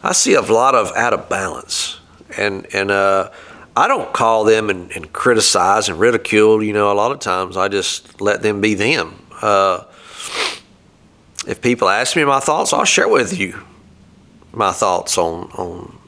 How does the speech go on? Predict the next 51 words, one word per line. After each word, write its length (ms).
things 320
that 100
are 100
happening. 500
But 260
for 160
the 80
most 320
part, 540
I 120
just 160
try 160
to 60
worry 200
about 220
myself 680
and 120
my 240
family, 460
my 280
wife 380
and 100
my 160
children. 560
You 100
know, 140
number 240
one, 180
I've 160
got 140
a 60
large 420
family. 380
I've 140
got 120
a 80
family 380
of 100
thirteen. 640
You 80
know, 80
I've 160
got 280
a, 120
me 80
and 80
my 80
wife 280
have 180
eleven 400
children. 420